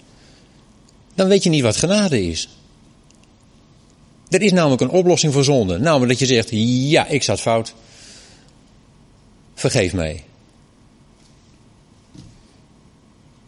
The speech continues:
Dat geeft vrijheid, hoor. Ja. En Paulus is er ook heel duidelijk in. Laat jouw vrijheid niet, eh, eh,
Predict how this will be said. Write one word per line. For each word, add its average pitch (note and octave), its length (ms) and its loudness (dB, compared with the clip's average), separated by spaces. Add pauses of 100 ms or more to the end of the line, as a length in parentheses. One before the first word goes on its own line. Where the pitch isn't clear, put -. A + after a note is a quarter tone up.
(360)
Dat - 160 -2
geeft G2+ 200 -2
vrijheid, D3 380 -2
hoor. D#3 180 -10 (840)
Ja. C3+ 260 -4 (2000)
En E3+ 600 2 (280)
Paulus A#2+ 280 0
is A2+ 100 -2
er G#2 100 -2
ook G2 60 -2
heel G#2+ 120 -4
duidelijk B2 300 -2
in. F#2+ 220 -4 (160)
Laat G#2+ 460 -2
jouw A3+ 240 2
vrijheid D3 640 -2 (760)
niet, E3 720 0
eh, G#2 1300 0
eh, F2 60 -6